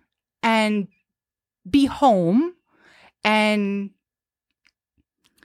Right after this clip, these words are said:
allow their husbands that role while also feel empowered and strong and feminine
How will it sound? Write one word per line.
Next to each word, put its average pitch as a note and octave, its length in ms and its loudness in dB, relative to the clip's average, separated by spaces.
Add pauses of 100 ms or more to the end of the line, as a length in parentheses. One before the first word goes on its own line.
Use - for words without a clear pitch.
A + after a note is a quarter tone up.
(1160)
allow D4 360 2
their D4+ 220 2
husbands A3+ 520 -4
that G#3 280 0
role G#3 580 2 (680)
while A#3 540 0
also A#3 920 0 (800)
feel A3 360 0
empowered A3 880 0 (920)
and G3+ 180 2
strong F#3 960 0 (1300)
and F#3 200 -2
feminine F3 840 -2